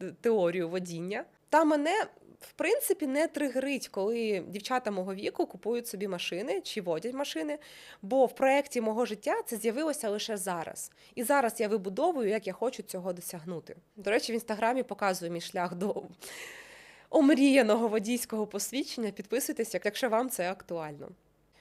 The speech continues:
Я шкодую, що не отримала посвідчення раніше, бо мала так багато часу. Зараз, коли ти маєш працювати, дбати про дитину, про себе, про чоловіка, і така,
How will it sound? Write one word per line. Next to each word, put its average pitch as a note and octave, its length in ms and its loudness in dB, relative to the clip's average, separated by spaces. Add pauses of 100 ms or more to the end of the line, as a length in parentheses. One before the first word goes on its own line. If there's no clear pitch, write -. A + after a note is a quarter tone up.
(200)
Я D#4+ 100 6
шкодую, E4 400 2
що A#3+ 140 -4
не A#3 80 2
отримала A#3 320 2
посвідчення A3 520 -6
раніше, A#3 460 -4
бо G3+ 400 -2 (600)
мала B3 320 2
так - 280 -6
багато A3+ 340 -4
часу. G3+ 460 -8 (360)
Зараз, B3+ 340 4
коли A3 220 0
ти A3 100 -6
маєш G#3 300 -4
працювати, F#3 680 -4
дбати G3 280 0
про G#3 140 -6
дитину, F3+ 420 -6
про A3 140 -6
себе, F3 260 -4
про G#3+ 160 -6
чоловіка, F#3+ 460 -4
і F#3+ 60 -8
така, G3+ 340 -4